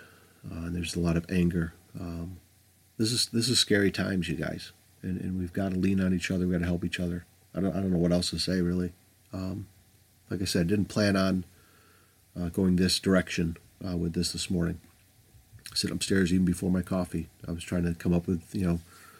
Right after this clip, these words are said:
uh, the show for today. Um, but this was it. You know, definitely a different, um, definitely a different commentary, uh, for me. But I just, you know what?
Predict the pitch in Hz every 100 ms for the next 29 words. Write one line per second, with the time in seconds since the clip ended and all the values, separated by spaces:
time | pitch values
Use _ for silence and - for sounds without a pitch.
0 | _ - 87 87 85 95 92 85 90 -
1 | 90 92 - _ _ - 95 90 92 92
2 | _ - 82 98 104 90 - - _ _
3 | _ _ _ 90 92 87 101 - 95 90
4 | 92 87 98 92 85 - - - 95 90
5 | 90 92 _ - - - - _ _ _
6 | - _ - 95 - 95 92 90 87 82
7 | 92 87 87 92 87 87 - 92 90 -
8 | 92 90 82 - _ - 87 - 85 90
9 | - 95 87 95